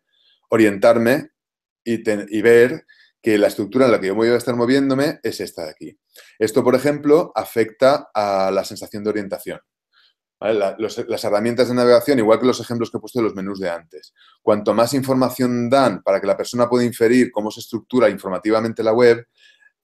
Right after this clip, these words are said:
más contribuiré a, la, a reducir la sobrecarga cognitiva y, sobre todo, también a reducir la sensación de pérdida.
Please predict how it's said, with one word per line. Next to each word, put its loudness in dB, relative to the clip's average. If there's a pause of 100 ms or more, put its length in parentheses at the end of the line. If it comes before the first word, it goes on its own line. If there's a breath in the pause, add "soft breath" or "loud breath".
más 0
contribuiré 2 (140)
a, 2
la, 0
a -4
reducir -4
la -2
sobrecarga 2
cognitiva 2
y, -12
sobre -4
todo, 2
también 0
a -4
reducir -2
la 4
sensación -12
de -6
pérdida. -10